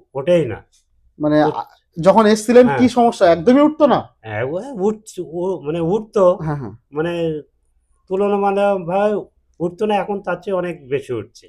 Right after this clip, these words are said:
Speaker 2: আচ্ছা, আচ্ছা। একটু দেখান হাতটা, এই হাতে ধরে একটু দেখান ওই হাতটা কতটা উঠছে। প্রথম দিন যে আমরা যেহেতু কোনোদিন কোনো কেস করা ছিল না, আগে কিন্তু একদমই হাতটা উঠতো না, এখন কিন্তু অনেকটা উঠছে। আচ্ছা, ঠিক আছে।
Speaker 1: আচ্ছা।
Speaker 2: অনেকটাই কিন্তু উঠছে।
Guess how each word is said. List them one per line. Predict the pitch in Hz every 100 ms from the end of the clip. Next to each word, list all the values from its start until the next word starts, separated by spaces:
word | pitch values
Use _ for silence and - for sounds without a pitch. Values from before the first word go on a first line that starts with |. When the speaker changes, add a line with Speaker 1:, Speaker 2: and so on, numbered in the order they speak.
| -
Speaker 2:
আচ্ছা, | 127 -
আচ্ছা। | 113 165
একটু | 180
দেখান | 180 185 226 196
হাতটা, | 185 - -
এই | 175
হাতে | 175 180
ধরে | 151 170
একটু | 160 160
দেখান | 151 151 170
ওই | 156
হাতটা | 151 170
কতটা | 160 156 156
উঠছে। | 143 _ 139 _ _ _ _ _ _ -
প্রথম | 185 247 247
দিন | 233 240 240 180
যে | 190 202
আমরা | 190
যেহেতু | 185 208 220
কোনোদিন | 208 208 214 220
কোনো | 214
কেস | 214 214 208
করা | 196 196
ছিল | 196 208
না, | 180
আগে | 233 180 190
কিন্তু | 208 208
একদমই | 185 170 160 233 240
হাতটা | 202 196 202
উঠতো | 185 180 196
না, | 220
এখন | 196 196
কিন্তু | 202 202
অনেকটা | 175 190 233 233 196
উঠছে। | 160 151
আচ্ছা, | 220 220
ঠিক | 190 143
আছে। | 123 113
Speaker 1:
আচ্ছা। | _ - _ - 196
Speaker 2:
অনেকটাই | 233 240 - 262 233
কিন্তু | 247 220
উঠছে। | 170 165 - 127